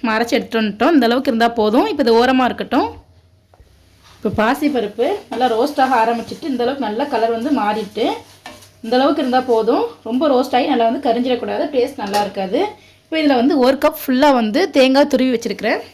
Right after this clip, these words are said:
அதை வந்து சேர்த்துக்கலாம். தேங்காய் எக்ஸ்ட்ரா சேர்த்துக்கணும், அது டேஸ்ட் ரொம்ப சூப்பரா வந்திருக்கும்.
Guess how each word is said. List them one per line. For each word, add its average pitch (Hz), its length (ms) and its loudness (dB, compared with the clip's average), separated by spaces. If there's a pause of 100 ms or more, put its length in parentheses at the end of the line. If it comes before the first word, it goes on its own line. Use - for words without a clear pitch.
அதை 233 160 -2
வந்து 277 200 -4
சேர்த்துக்கலாம். 208 520 -6 (520)
தேங்காய் 294 300 2
எக்ஸ்ட்ரா 302 300 -2
சேர்த்துக்கணும், 277 340 -2
அது 277 140 -10
டேஸ்ட் 240 260 -4
ரொம்ப 277 220 -8
சூப்பரா 226 280 -6
வந்திருக்கும். 196 420 -6